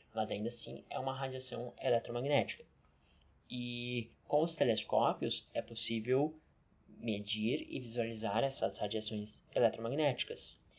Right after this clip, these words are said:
Então, isso é o que é feito na descoberta de exoplanetas. Acontece que um telescópio está lá apontado para medir a radiação eletromagnética de uma estrela,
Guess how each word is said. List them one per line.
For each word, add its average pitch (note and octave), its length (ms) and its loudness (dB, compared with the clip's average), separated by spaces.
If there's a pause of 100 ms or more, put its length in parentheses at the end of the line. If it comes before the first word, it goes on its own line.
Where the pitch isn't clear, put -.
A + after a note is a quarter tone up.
(380)
Então, A2+ 880 2 (320)
isso B2 440 -4
é - 120 8
o A#2 80 8
que - 140 -8
é C#3 60 -2
feito C3 480 -2
na B2+ 100 2
descoberta A2+ 640 0
de A2 220 -4
exoplanetas. G#2+ 1120 -2
Acontece A2 640 0
que A2 340 -10 (180)
um A2+ 140 -2
telescópio A#2 680 -2
está B2+ 240 -2
lá A2+ 260 -2
apontado A2 680 -6
para G#2 160 -4
medir G#2+ 340 -2
a A#2 80 -4
radiação A#2 480 -6
eletromagnética G#2+ 680 -10
de G#2+ 80 -10
uma A2 100 -4
estrela, C#3 580 0